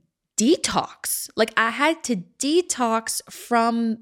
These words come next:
the world that I previously was in. Being around people, talking to people all the time, having that, like, person to person kind of, like, um, stimulation and contact, have, talking about things out loud,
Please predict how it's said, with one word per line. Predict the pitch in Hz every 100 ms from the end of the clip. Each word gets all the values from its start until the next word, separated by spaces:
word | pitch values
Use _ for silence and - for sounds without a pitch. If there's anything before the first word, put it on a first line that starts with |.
| 175
the | - 185
world | 170 180 214 226 208 180
that | 175
I | 170
previously | 170 - 208 196 180 175 - 170 165 151 -
was | 165 147 -
in. | 143 - - _ - - - - _
Being | 196 240 220 208
around | 190 208 220 220
people, | - 214 208 190 185 180
talking | - 220 220 220 214
to | 208 -
people | - 196 196 185
all |
the | 175 175
time, | - 175 175 175 175 175 - - -
having | 214 208 233 214
that, | 180 -
like, | 175 -
person | - 196 - 208 185
to |
person | 180 - 165 - 180
kind | - 170 165
of, | 160
like, | 165 160 160 - _ _ _ -
um, | - 165 165 -
stimulation | - 214 202 185 170 175 - 202 311
and | 185 -
contact, | - 202 226 254 285 302 - _ _ -
have, | 220 208
talking | - 214 226 254 247 - -
about | 185 196 -
things | 208 208 214
out | - 196 -
loud, | 170 156 170 220 311